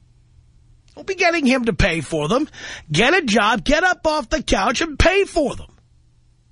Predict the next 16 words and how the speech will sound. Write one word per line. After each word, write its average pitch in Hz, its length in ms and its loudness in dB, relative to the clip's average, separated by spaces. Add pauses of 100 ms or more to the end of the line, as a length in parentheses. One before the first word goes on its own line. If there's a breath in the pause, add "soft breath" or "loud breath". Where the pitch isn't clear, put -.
(720)
If - 80 -20
this 349 180 -4
is 349 100 -4
for 370 140 0
you, 214 640 -2
then 349 180 2
you 262 340 4
pay 359 300 4
for 302 280 -4
them. - 140 -20
Why 339 240 0
should 370 200 0
he 392 160 4
pay 320 240 0
for 131 260 -6
them? 73 140 -16